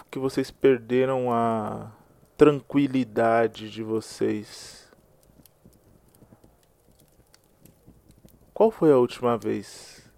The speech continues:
que isso aconteceu, assim? Tenta, tenta puxar na memória.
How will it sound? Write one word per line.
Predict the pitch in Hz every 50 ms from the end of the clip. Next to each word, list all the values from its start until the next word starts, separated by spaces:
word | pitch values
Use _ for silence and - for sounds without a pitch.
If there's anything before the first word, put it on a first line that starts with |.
| _ _ _
que | -
isso | 113 - -
aconteceu, | 117 - - 113 110 - 113 113 - - - - 107 107 107 107 107
assim? | 107 - - - 113 110 110 110 110 _ _ _ _ _ - - - - _ _ _ _ _ _ _ _ _ _ _ _ _ _ - _ _ _ _ _ - _ _
Tenta, | 226 220 214 185 - - -
tenta | - 180 196 196 180 165
puxar | - - - - 147
na | 135 131
memória. | 131 120 117 117 113 110 107 104 104 104 110